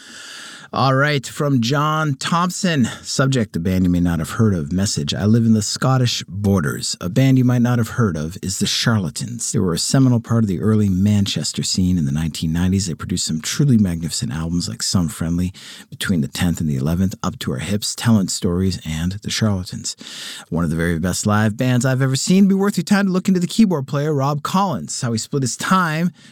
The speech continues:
with playing with the band to be a getaway driver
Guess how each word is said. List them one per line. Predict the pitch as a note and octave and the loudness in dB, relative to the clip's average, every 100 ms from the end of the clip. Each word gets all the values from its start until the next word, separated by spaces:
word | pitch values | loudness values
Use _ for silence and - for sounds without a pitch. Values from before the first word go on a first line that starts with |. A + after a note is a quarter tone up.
| _ | _
with | - - | -20 -6
playing | D#3 D#3 | -4 -2
with | C#3+ | -2
the | A2+ | -2
band | A2+ E3 D#3+ D3+ D#3 | 0 0 2 0 0
to | |
be | A#2+ C#3 | 0 2
a | D3 | 2
getaway | C3+ G3 A#3 A3 E3+ | 0 0 2 0 0
driver | D3 D#3 D#3+ F3+ G#3 | -2 -2 -2 0 0